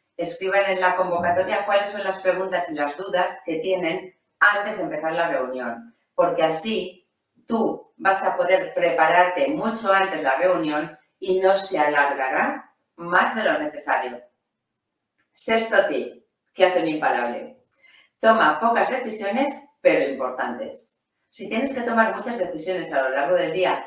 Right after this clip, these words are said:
como hemos visto antes, eh, por ejemplo, qué vas a desayunar, a almorzar, a comer, a cenar,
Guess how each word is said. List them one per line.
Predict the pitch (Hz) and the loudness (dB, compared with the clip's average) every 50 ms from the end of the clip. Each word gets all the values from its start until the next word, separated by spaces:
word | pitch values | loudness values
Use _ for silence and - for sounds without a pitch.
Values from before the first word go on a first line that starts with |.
| - - _ | -14 -20 _
como | _ - 143 147 | _ -8 -4 -4
hemos | 147 - 277 277 - | -2 0 0 0 0
visto | - - - - 135 | -2 -4 -4 -4 -4
antes, | 123 120 120 120 - - 117 - - - - _ _ _ _ _ _ _ _ _ _ | -4 -4 -6 -6 -4 -4 -4 -4 -6 -10 -16 _ _ _ _ _ _ _ _ _ _
eh, | - - - 151 147 139 135 135 135 - - _ | -4 -2 0 0 0 0 0 -2 -4 -8 -12 _
por | - 156 151 - | -2 0 0 0
ejemplo, | - 175 156 151 139 131 | 0 -2 -4 -2 -4 -4
qué | 147 147 | -2 -2
vas | 147 147 - | -2 -2 0
a | 131 127 | -2 -2
desayunar, | 127 127 123 - - 120 120 151 160 165 156 156 127 | -2 -2 -4 -6 -6 -4 -2 0 0 2 2 2 0
a | |
almorzar, | 123 120 120 123 - - 160 160 165 160 160 | -2 -2 -4 -6 -6 -2 2 4 4 4 4
a | - - - | 2 0 -4
comer, | 123 143 156 156 160 160 160 160 160 | -4 -4 -2 -2 -2 -2 -2 -4 -6
a | - - - | -8 -10 -10
cenar, | 127 139 156 165 165 165 165 165 165 165 | -8 -4 -2 0 2 2 0 -2 -4 -6